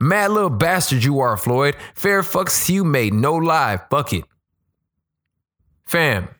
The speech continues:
we have to take this dude. He's, he's out there on some Donald Trump. You have to take his phone away. We have to understand what Conor McGregor has consistently done.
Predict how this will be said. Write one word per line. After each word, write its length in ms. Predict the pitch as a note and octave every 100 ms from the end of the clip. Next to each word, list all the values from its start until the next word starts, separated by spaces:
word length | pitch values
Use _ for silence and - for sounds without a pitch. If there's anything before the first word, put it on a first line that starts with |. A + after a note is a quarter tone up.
| _ - - - - - _ _ _ _
we 240 | - G3 F#3
have 520 | - - C#3 D3 -
to 120 | B2
take 260 | G#2 C3+ G#2+
this 140 | B2+
dude. 220 | A2 C3
He's, 400 | C3 A3+ F#4 F#4+
he's 220 | C#4 G4+ G3
out 200 | D#3+ E3+
there 120 | G3
on 180 | F#3+ F#3+
some 160 | G#3
Donald 260 | F#3 B3+ B3
Trump. 460 | - E4 B3 - - _ _ _ _ _ _ -
You 80 | C#4
have 360 | - - C#4 C#4
to 100 | A3
take 240 | - G#3+
his 140 | D#3+
phone 300 | - - A3+
away. 260 | C3+ G#2 E2+ - _ _ _ _ _ _ _ _ _ _ _ _ _ _ _ _ _ _ _ _ _ _
We 160 | G#3 C#4
have 320 | F#3 A3+ A#3
to 120 | B3
understand 760 | C#3 F#3 D#3 - E3+ D#3 B2+ G2+
what 220 | A#2 -
Conor 320 | - C#3 B2+
McGregor 240 | A#2 B2+ B2
has 140 | A2+
consistently 640 | - A#2 C#3 B2+ C#3+ B2+ A#2
done. 300 | G2+ F2+